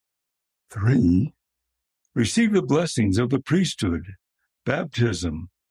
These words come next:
the sacrament, and the temple. Four, learn to get along with others and learn from people who are not like us.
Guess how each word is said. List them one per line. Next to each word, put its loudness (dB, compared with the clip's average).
the -2
sacrament, -2
and -2
the -2
temple. -4
Four, -2
learn 2
to 0
get -2
along 0
with -2
others 0
and 0
learn 0
from -2
people -2
who 0
are 0
not -2
like -6
us. -8